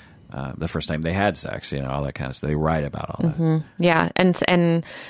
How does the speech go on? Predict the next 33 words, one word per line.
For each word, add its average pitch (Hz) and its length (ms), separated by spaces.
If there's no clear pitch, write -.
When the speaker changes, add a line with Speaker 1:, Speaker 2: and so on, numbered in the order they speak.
Speaker 2:
you 254 100
know, 208 100
the 180 100
idea 175 460
is, 170 140
is 160 100
so 180 160
that 170 200
you 165 120
confront 170 640
the 160 100
things 165 400
that 156 360
you 160 600
may 165 320
or 165 120
may 160 300
not 156 480
be 156 140
carrying 170 480
with 156 200
you 156 200
and 156 160
you're 156 140
encountering 156 520
your 156 120
clients. 185 800
Um, 165 220
but 170 120
I 175 100
think 196 200
that - 200
class 170 360